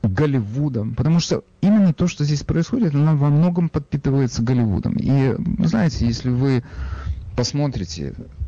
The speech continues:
на Голливуд и скажете: "Ну, слушайте, это с-, это еврейское такое место, там вы какую фамилию не возьмите, там одни евреи".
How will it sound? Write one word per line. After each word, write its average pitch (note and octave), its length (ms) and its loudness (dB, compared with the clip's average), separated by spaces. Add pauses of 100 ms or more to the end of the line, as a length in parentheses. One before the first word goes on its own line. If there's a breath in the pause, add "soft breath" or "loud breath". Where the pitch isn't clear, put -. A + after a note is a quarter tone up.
(640)
на F#2 400 2
Голливуд F#2+ 380 0
и - 20 -4
скажете: F3 340 0
"Ну, F4 300 4
слушайте, A2+ 680 0
это A#2 260 -2
с-, - 260 -8
это G2 340 -2
еврейское F2 680 0
такое F2+ 320 -2
место, G2 460 2
там F2 460 0 (440 loud breath)
вы F#2+ 320 2
какую F#2+ 360 0
фамилию F#2+ 440 2
не F2+ 100 4
возьмите, F#2 600 2
там E2 500 -2
одни F#2+ 380 2
евреи". G2+ 580 -2